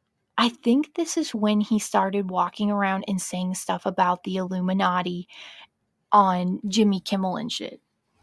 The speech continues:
But so, right after the number twenty-three, he goes on to star in Horton Hears a Who,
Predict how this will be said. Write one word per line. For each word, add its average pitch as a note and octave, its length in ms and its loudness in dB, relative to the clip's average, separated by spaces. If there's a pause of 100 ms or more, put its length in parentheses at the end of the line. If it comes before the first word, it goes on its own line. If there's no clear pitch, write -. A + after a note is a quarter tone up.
(1300)
But C4+ 160 6
so, A#3+ 640 0 (500)
right A#3+ 460 2
after C#4+ 560 4
the G#3+ 240 2
number G3+ 320 0
twenty-three, G#3+ 960 0
he - 240 0
goes A#3 300 4
on A#3 160 4
to A3 100 0
star G3+ 360 0
in G3+ 200 -2
Horton G3 400 -2
Hears G3 300 -2
a G3+ 40 -4
Who, C4+ 460 2